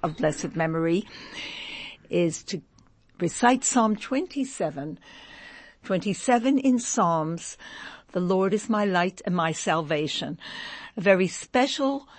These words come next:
perek of Tehillim that has allusions to all of the festivals in the coming month, as well as a reference to Elul. "The Lord is my light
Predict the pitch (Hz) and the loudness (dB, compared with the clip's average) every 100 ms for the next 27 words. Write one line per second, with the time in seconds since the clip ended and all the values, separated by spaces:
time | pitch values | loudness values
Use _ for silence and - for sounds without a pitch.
0 | - - - _ - 220 214 220 220 196 | -20 -20 -20 _ 0 2 4 2 -2 -4
1 | - 233 - 180 151 151 160 _ - - | -2 -2 0 2 2 0 -6 _ -20 -20
2 | - - - - 185 170 196 - 226 208 | -18 -16 -18 -4 -2 2 0 0 0 2
3 | 226 247 240 254 262 277 - - - - | 4 2 2 4 4 2 -6 -16 -20 -20
4 | - - - - - - _ _ _ _ | -20 -20 -20 -20 -20 -20 _ _ _ _
5 | _ _ _ _ _ - 233 - 202 202 | _ _ _ _ _ -2 -2 2 2 4
6 | 202 240 - 202 170 - 156 175 165 160 | 2 -4 0 0 0 -8 -4 -2 -2 -4
7 | - - - - _ _ - 302 277 - | -10 -18 -20 -20 _ _ 2 6 6 6
8 | _ _ - 175 - 165 156 151 147 160 | _ _ -6 -4 -2 0 0 -2 -2 -6
9 | - _ 208 226 220 240 247 302 - 240 | -10 _ 0 0 2 4 4 0 -4 0
10 | 254 185 165 - 185 180 - 226 - 170 | 0 2 0 0 -4 -4 -6 -6 -2 0
11 | 160 151 151 - _ _ _ - - - | 0 0 -4 -8 _ _ _ -20 -20 -20
12 | - - - - 180 180 175 175 185 165 | -20 -20 -20 -6 0 2 2 0 0 2
13 | 165 180 220 269 - - | 4 4 4 0 -6 -12